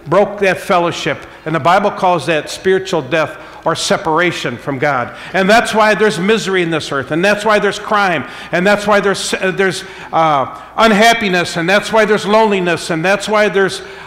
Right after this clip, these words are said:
r-, the, the effects of sin in this world. Because of sin. Sin is a terrible disease in humanity. Because it has separated us from God. It has broken fellowship.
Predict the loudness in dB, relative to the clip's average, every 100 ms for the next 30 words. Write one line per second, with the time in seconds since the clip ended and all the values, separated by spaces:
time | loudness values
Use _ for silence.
0 | -12 -2 -2 -2 -4 -2 -2 -2 0 0
1 | 2 0 0 -2 -2 -2 0 2 2 0
2 | 0 0 2 2 -2 -10 -18 -6 -4 -2
3 | 2 2 2 0 0 0 0 0 -6 -12
4 | -20 -20 -20 _ _ _ -12 -4 0 4
5 | 6 4 2 0 2 6 6 6 4 2
6 | 0 2 0 0 -2 0 0 0 -2 -6
7 | -12 -16 -20 -20 -20 -20 -20 -20 -20 -20
8 | -20 -20 -20 -20 -20 -20 -20 -20 -20 -20
9 | -20 -20 -6 -2 2 2 4 2 0 2
10 | 2 2 2 2 0 -2 -6 -4 -2 0
11 | 0 0 -2 2 4 4 0 0 0 0
12 | -2 -6 -10